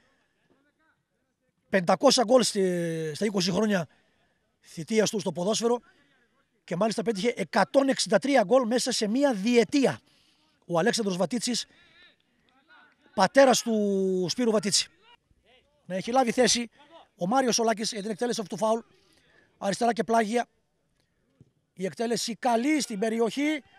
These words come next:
Αποκρούει με γροθιές ο γκολκίπερ, ο Πασχάλης Παύλου, ο αρχηγός των, ε, γηπεδούχων, κατά ανάγκη γκολκίπερ. Εκτελεί αυτό το φάουλ.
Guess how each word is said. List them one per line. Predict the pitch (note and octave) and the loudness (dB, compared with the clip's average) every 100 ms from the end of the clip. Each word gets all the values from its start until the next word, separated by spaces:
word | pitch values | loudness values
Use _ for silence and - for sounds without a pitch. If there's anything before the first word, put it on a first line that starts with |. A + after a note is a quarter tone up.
| _ _ | _ _
Αποκρούει | F3 - G3+ C4+ | -10 -8 -4 -2
με | C4 | 0
γροθιές | A#3+ A3 E4 D4+ | 0 0 0 0
ο | |
γκολκίπερ, | A#3 G#3+ C#4+ C#4+ C#4 _ _ _ _ _ _ _ _ _ _ _ _ _ _ _ | 0 0 0 0 0 _ _ _ _ _ _ _ _ _ _ _ _ _ _ _
ο | G#3+ G#3 G#3 G3+ G3+ | 0 2 4 2 2
Πασχάλης | C#4+ C4 C4+ A3+ | 2 2 2 2
Παύλου, | B3+ A#3+ B3+ - _ _ _ _ _ _ _ _ _ | 2 2 0 -4 _ _ _ _ _ _ _ _ _
ο | G3 | -2
αρχηγός | G3 B3+ A#3+ C4+ | 0 2 6 6
των, | D4 B3 A#3 | 6 2 2
ε, | A#3 A3+ A3+ A3+ A3 G#3+ G3+ - - - _ _ _ _ _ - | 0 2 2 2 2 2 0 -8 -20 -20 _ _ _ _ _ -6
γηπεδούχων, | D#3 B3+ A#3 B3 G#3+ A#3 A#3 - - | 0 4 4 4 2 0 -4 -20 -2
κατά | C#4+ C4 | 4 6
ανάγκη | C#4 C4+ A#3 | 6 4 4
γκολκίπερ. | G#3+ F3+ G#3 B3 - _ _ _ _ _ _ _ _ _ _ _ _ _ _ _ | 2 4 2 0 -2 _ _ _ _ _ _ _ _ _ _ _ _ _ _ _
Εκτελεί | F3 B3 A#3+ | -4 0 4
αυτό | C#4+ A#3+ | 4 2
το | G3+ | 0
φάουλ. | A3+ C4 | 4 6